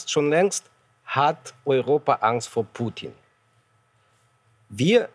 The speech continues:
haben keine Angst, weil wir wissen, worum es geht. Hier geht es ganz eindeutig, dass wir uns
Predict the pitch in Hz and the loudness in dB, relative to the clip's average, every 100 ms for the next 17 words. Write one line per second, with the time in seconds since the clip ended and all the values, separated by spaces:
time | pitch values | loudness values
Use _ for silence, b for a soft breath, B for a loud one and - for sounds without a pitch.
0 | _ - 151 160 143 147 160 151 139 - | _ -4 -2 0 0 0 0 0 0 0
1 | 143 135 147 131 190 - 135 123 143 135 | 0 2 0 0 -2 0 0 0 0 -2
2 | - 110 82 - _ _ _ _ _ _ | -2 -4 -6 -10 _ _ _ _ _ _
3 | _ _ _ _ _ 160 226 190 185 - | _ _ _ _ _ 0 0 2 0 0
4 | - - 151 143 - 156 165 151 165 170 | -2 0 0 0 0 2 4 4 2 -2
5 | 180 - 151 135 - 131 160 175 143 139 | -6 -2 -2 -2 -4 -2 0 0 0 -2
6 | 117 - | -4 -10